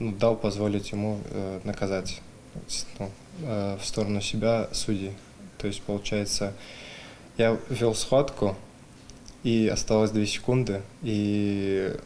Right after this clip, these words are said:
получается, судьи решили дать мне замечание, и по последнему действию выиграл, э, мой соперник. И, э,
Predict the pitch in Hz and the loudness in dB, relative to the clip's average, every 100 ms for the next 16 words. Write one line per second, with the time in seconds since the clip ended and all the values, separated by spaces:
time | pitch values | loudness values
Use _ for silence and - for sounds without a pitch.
0 | - - - - - 110 104 110 107 - | -16 -20 -20 -20 -6 -4 2 2 4 2
1 | 104 - 127 120 110 101 - - - 110 | 0 2 2 4 4 4 0 -8 -6 -2
2 | 104 - 117 107 101 104 - 101 101 101 | -2 2 2 4 2 0 -2 -2 -2 0
3 | - 131 120 92 107 101 101 101 - 101 | 2 4 4 0 2 2 2 0 -2 -4
4 | 101 117 107 101 107 110 - 95 95 107 | 0 0 0 0 0 0 -2 -4 -4 -2
5 | 104 101 98 - 107 95 90 92 - - | 0 0 -2 -6 -6 -4 -4 -6 -8 -12
6 | - 107 101 95 - 101 95 - - - | -4 -4 -2 -4 -2 -4 -4 -8 -18 -18
7 | - - - - - - - - - - | -18 -18 -16 -16 -14 -14 -16 -16 -18 -18
8 | - - 117 110 113 110 107 - - 104 | -18 -4 4 6 6 6 4 0 -2 0
9 | 98 101 101 | 2 2 2